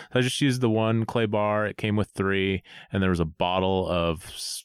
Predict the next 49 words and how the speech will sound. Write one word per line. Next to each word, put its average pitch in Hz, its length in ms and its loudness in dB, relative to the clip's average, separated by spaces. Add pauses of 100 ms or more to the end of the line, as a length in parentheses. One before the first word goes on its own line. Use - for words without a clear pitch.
like, 80 320 -2
spray 92 500 0
detailer 98 720 0
that 85 200 0
you 85 200 0
wet 87 260 0
down 87 280 0
the 92 80 2
surface 87 600 -2
and - 160 -2
then 85 140 2
you 87 220 0
clay 90 180 0
bar 90 320 0
it. 95 80 -4 (460)
And 101 180 2
then 95 100 0
I 90 60 0
had, 87 420 -2
it 87 220 -6
came 110 260 0
with 92 220 -2
a, 80 400 0 (340)
a 107 80 0
microfiber 92 560 0
towel, 80 220 0
but 80 140 0
I 80 80 0
just 76 160 -6
had 80 140 0
a 73 60 0
whole 78 300 0 (340)
big 87 200 2 (120)
Costco 82 560 0 (360)
size 82 440 -2
thing 82 240 -2
of 78 160 -2
microfiber 82 640 0
towels 80 380 0
that 85 100 0
I 80 80 0
was 80 160 0
using. 87 360 2 (680)
And 82 420 0
so - 160 -2
you 90 180 2
spray 95 340 -2
it 92 80 -4
down, 90 440 0